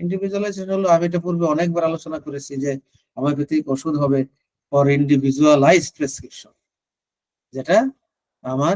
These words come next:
প্রত্যেকটা স্বতন্ত্র মানুষের জন্য আলাদা আলাদা প্রেসক্রিপশন হবে, একই রকম হবে না। লক্ষণ এবং সামগ্রিক চিত্র বিশ্লেষণ করলে যে, যে রোগ চিত্র বা রোগী চিত্র প্রকাশ পাবে, তার উপর ভিত্তি করে ওষুধ দিতে হবে। একই লক্ষণে,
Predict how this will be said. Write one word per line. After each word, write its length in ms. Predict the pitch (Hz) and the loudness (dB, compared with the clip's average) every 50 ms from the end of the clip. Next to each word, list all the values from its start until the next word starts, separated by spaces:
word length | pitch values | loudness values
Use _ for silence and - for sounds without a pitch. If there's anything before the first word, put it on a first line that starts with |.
| 220 220 | -2 -6
প্রত্যেকটা 520 | - _ - 165 - - 175 170 170 175 170 | -12 _ -16 -14 -10 -6 -6 -4 -4 -4 -6
স্বতন্ত্র 440 | - - 165 - 202 202 185 175 180 175 175 170 - 131 | -4 -4 -4 -4 -2 -4 -2 -2 0 0 0 -2 -4 -6
মানুষের 400 | 135 139 139 147 - - 170 156 | -6 -4 -4 -6 -4 -6 -6 -4
জন্য 180 | 156 156 151 151 139 | -4 -4 -4 -4 -2
আলাদা 320 | 113 117 131 143 143 160 | -2 0 0 0 2 2
আলাদা 240 | 160 160 147 147 143 | 2 2 0 -2 -4
প্রেসক্রিপশন 500 | - 135 135 - - 151 147 - 165 160 | -6 -6 -10 -8 -10 -12 -8 -8 -8 -6
হবে, 220 | 160 165 170 196 214 - _ _ _ _ _ _ _ _ - | -4 -4 -4 -4 -6 -6 _ _ _ _ _ _ _ _ -6
একই 200 | - 135 - 170 160 | -4 -4 0 2 2
রকম 260 | 160 147 139 147 131 | 2 2 0 -2 -2
হবে 240 | 117 113 120 123 131 | -2 -4 -4 -6 -6
না। 120 | 113 104 - _ _ _ _ _ _ _ _ _ _ _ _ _ _ _ - | -8 -8 -16 _ _ _ _ _ _ _ _ _ _ _ _ _ _ _ -6
লক্ষণ 480 | 123 131 143 139 - - - 165 160 160 165 165 180 - | 0 2 2 2 0 -2 -2 0 0 0 -2 -4 -4 -2
এবং 160 | 131 131 139 135 | -2 0 0 -2
সামগ্রিক 460 | 135 - 147 151 151 147 147 147 147 - | 0 0 0 0 0 0 -2 -2 -4 -2
চিত্র 240 | - 147 - - 156 135 | -4 -6 -4 -4 -4 -4
বিশ্লেষণ 440 | 131 131 - - 170 170 185 185 180 | -4 -4 -2 -4 -6 -4 -2 -4 -2
করলে 240 | 175 180 185 185 190 190 _ _ _ _ _ _ _ _ - | 0 0 -2 -2 -4 -8 _ _ _ _ _ _ _ _ 0
যে, 120 | 135 143 143 139 143 139 127 117 | 2 4 4 4 4 2 0 -2
যে 180 | - 151 151 151 151 147 147 - - _ _ _ - | 0 2 4 6 6 4 4 0 -6 _ _ _ -4
রোগ 200 | 131 143 147 143 | 0 0 0 0
চিত্র 300 | - - 151 143 - 135 143 139 139 143 - | 2 -2 -2 -2 0 0 0 0 0 0 -2
বা 160 | 120 131 135 131 | 0 2 2 2
রোগী 260 | 135 147 143 151 143 | 2 2 2 0 0
চিত্র 240 | - 151 143 - 139 139 135 | 0 -2 -4 -4 -6 -8 -4
প্রকাশ 280 | - 135 147 165 165 - | -4 -2 0 0 -2 0
পাবে, 220 | - 185 180 196 190 | -2 -4 -4 -4 -6
তার 180 | 185 156 147 143 | 0 0 0 0
উপর 140 | 139 135 143 127 | 0 -2 -4 -6
ভিত্তি 240 | 131 135 135 - 139 | -6 -8 -8 -8 -6
করে 140 | 139 135 127 | -4 -4 -6
ওষুধ 180 | - - 143 | -6 -8 -8
দিতে 180 | 143 165 156 175 | -6 -2 4 4
হবে। 180 | 175 185 190 208 202 _ _ _ _ _ _ _ _ _ _ - | 4 6 6 4 2 _ _ _ _ _ _ _ _ _ _ 0
একই 400 | 143 156 165 170 175 - 208 214 | 4 4 4 4 2 0 0 2
লক্ষণে, 520 | 196 185 170 156 170 - - 160 160 165 | 6 6 6 4 4 -2 -6 -6 -4 -2